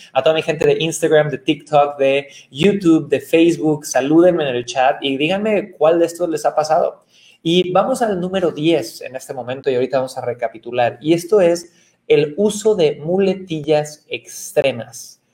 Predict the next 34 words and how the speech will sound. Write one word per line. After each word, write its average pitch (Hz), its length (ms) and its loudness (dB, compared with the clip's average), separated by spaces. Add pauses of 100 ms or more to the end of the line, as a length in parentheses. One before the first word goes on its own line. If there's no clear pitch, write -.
(540)
Entonces, 175 600 0
¿qué 202 120 2
es 226 160 4
una 208 140 -4
muletilla? 151 540 -2
Porque 123 180 -4
no 147 60 -4
estoy 170 180 -2
seguro 147 320 4
si 139 120 -4
en 117 100 -8
toda 135 140 4
Latinoamérica 127 880 0 (800)
se, 139 600 -2 (180)
eh, 120 100 -6
usa 170 300 -2
esta 120 200 -6
palabra, 123 520 0 (460)
pero 165 360 2
una 202 160 -2
muletilla 151 720 0
es 139 360 -4
una 135 280 -8
palabra 135 580 0 (240)
que 139 560 -4 (420)
es 156 160 -2
como 180 220 0
un, 175 600 -4
se - 180 0
usa 185 360 -2
para 147 200 0
seguridad 123 840 -2
muchas 123 420 -4
veces, - 460 -8